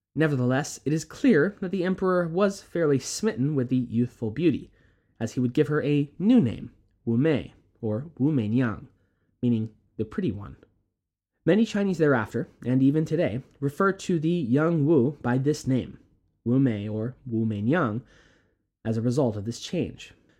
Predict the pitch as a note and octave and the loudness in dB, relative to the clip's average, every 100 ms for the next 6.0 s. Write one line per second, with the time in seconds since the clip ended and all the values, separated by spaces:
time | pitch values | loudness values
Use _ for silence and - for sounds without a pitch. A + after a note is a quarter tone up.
0 | _ _ _ - C4+ C4+ C#4+ B3 A3+ A3+ | _ _ _ -2 4 6 10 10 8 6
1 | F#3 D3 E3 D3 G#2+ D2 - - - - | 2 4 6 6 2 -6 -16 -20 -16 -6
2 | C#3 - E3 C#3+ E3 D3 C3+ C3 - D3 | -6 -2 0 2 0 2 2 0 -2 0
3 | D3+ C#3+ D#3 B2 - B2+ B2 - C3 - | 2 2 0 0 0 -2 -4 -4 -6 -2
4 | C3 A#2 A#2+ D3 D3+ G2+ G#2 A#2+ A2 A#2 | 0 2 4 2 2 -4 -6 -4 -2 -2
5 | A2 G#2+ A2 G#2+ - G#2+ F2+ A#2+ G#2 | -2 -4 -4 -6 -6 -10 -6 -4 -6